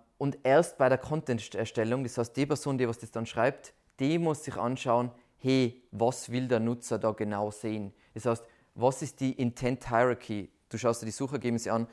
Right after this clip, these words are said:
und das ist die Hierarchie von, die meisten User wollen das sehen, die zweitmeisten wollen das sehen, die drittmeisten wollen das sehen. Und wo ich mir dann das Format bestimme. Und mit Format meine ich,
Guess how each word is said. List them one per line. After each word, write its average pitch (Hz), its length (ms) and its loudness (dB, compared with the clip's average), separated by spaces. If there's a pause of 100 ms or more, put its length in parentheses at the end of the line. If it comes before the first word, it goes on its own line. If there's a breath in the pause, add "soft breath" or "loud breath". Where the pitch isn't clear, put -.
(140 loud breath)
und - 200 -10
das 135 240 2
ist - 140 -8
die 123 60 -2
Hierarchie 120 580 0
von, 113 340 -2 (420 soft breath)
die 117 60 0
meisten 123 500 4
User 117 360 0
wollen 110 200 -2
das 156 300 2
sehen, 143 340 -2 (220 loud breath)
die 117 80 -4
zweitmeisten 117 760 0
wollen 113 160 0
das 143 300 0
sehen, 127 320 -2
die 113 100 -12
drittmeisten 117 600 -4
wollen 113 180 -2
das - 300 -4
sehen. 101 220 -10 (400 soft breath)
Und 170 360 -2
wo 123 200 0
ich 127 40 2
mir 120 120 2
dann 117 140 2
das 117 120 -4
Format 113 540 0
bestimme. 104 320 -8
Und 107 100 -4
mit 110 140 -4
Format 110 420 -2
meine 110 300 -4
ich, 104 40 -14